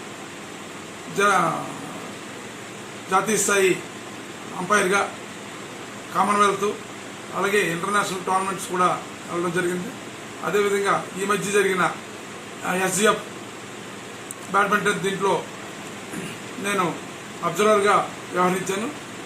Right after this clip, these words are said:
ఇప్పుడు నా సేవల్ని వినియోగించుకోవడానికి ఆంధ్రప్రదేశ్ స్కూల్ గేమ్స్ ఫెడరేషన్ వారు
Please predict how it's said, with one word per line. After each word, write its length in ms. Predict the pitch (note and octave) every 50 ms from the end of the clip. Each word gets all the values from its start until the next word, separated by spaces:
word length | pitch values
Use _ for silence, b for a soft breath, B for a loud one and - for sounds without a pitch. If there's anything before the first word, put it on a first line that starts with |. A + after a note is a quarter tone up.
| - -
ఇప్పుడు 360 | F3+ F#3 A#3+ A#3 G#3+ F3+ - - - - - - - - - - - - -
నా 160 | F#3+ G3 F#3+
సేవల్ని 580 | - G3 G3+ G#3+ A3 A3 G#3+ G#3+ G3 F3 - - - - - - - - - - - - - - - - - - - - -
వినియోగించుకోవడానికి 880 | F#3 G3+ A3 G#3+ G#3+ F#3 F3 F#3 G3+ G3+ G3+ G3 F3 F3 F#3 D#3+ C3+ - - - - - - - - - - - - - - - - - - - - - - - - - - - - -
ఆంధ్రప్రదేశ్ 520 | F#3 G3+ G#3+ A3 G3+ G#3+ G#3 G#3+ G#3+ G#3+ - - - - - - - - - - - - - - - - - - - - - - - - - - - - - -
స్కూల్ 220 | - G#3+ A3+ A3 F#3+
గేమ్స్ 240 | A3 A3 G#3 -
ఫెడరేషన్ 540 | - - - - F3+ G#3 G#3 G#3 F3 F3+ G3
వారు 300 | G3 G3 F#3+ F#3 E3+ -